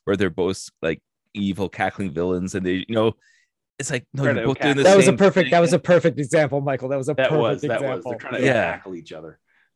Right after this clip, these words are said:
Speaker 1: But in this one, no, you have these two very different characters having a very interesting conversation. Both actresses blowing it out of the water. Like, it's knocking home runs every scene.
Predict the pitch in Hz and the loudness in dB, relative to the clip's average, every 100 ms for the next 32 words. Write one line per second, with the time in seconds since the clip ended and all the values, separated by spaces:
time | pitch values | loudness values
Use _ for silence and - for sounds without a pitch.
0 | _ 139 123 120 - 127 113 165 - 127 | _ 2 2 0 -2 0 4 4 4 2
1 | 113 127 113 101 104 120 110 104 - _ | 2 4 4 2 0 0 0 0 -4 _
2 | _ _ 104 - - 110 90 101 123 123 | _ _ -8 -6 -4 -2 0 0 2 -2
3 | 135 139 - 101 87 98 101 - 101 95 | -4 -6 -4 -4 -4 -4 -6 -6 -6 -4
4 | 101 90 90 92 104 107 107 107 - 98 | -4 -4 -2 0 2 0 -2 -4 -4 -4
5 | 107 95 - 76 71 80 76 - _ _ | -2 -2 -4 -6 -6 -12 -14 -16 _ _
6 | _ _ _ 131 139 131 123 - 117 113 | _ _ _ 0 2 2 0 -2 -6 -6
7 | 87 - _ - - - 143 147 113 98 | -6 -12 _ -20 -10 2 4 4 2 0
8 | 98 95 90 85 87 98 98 101 98 80 | 0 0 -2 -6 -8 -8 -2 0 0 -2
9 | 92 87 85 101 98 87 - - - _ | -8 -10 -4 -2 -2 -8 -14 -18 -20 _
10 | _ _ _ 113 123 107 98 123 98 110 | _ _ _ 0 0 -2 0 0 2 2
11 | 101 110 90 90 - 98 69 | 2 -2 -4 -6 -6 -8 -8